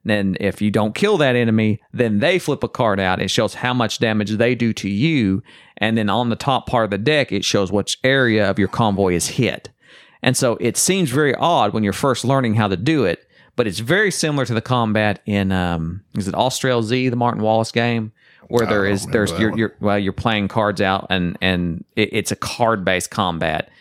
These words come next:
Speaker 1: I actually very much liked it in Last Aurora because it adds a little bit of flavor.
Speaker 2: Well, I just, like you said, so I'm flipping one for attack.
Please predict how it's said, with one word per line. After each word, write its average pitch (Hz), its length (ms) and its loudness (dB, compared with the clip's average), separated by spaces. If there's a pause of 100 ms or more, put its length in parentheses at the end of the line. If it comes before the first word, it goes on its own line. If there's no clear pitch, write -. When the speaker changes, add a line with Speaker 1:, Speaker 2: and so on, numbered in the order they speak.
(280)
Speaker 1:
I 107 200 0
actually 110 300 0
very 123 400 -2
much 107 260 -2
liked 110 340 0
it 87 140 0
in 95 240 -2
Last 98 300 -2
Aurora 92 200 2
because 104 220 -2
it 101 80 0
adds 113 240 0
a 110 40 -2
little 107 160 0
bit 98 120 0
of 92 60 -4
flavor. 95 580 -2 (340)
Speaker 2:
Well, 170 320 2
I 160 160 2
just, 175 340 0 (720)
like 151 200 0
you 151 60 0
said, 123 380 0
so 131 320 2
I'm 147 140 0
flipping 139 460 0
one 170 380 0
for 175 180 0
attack. 131 600 0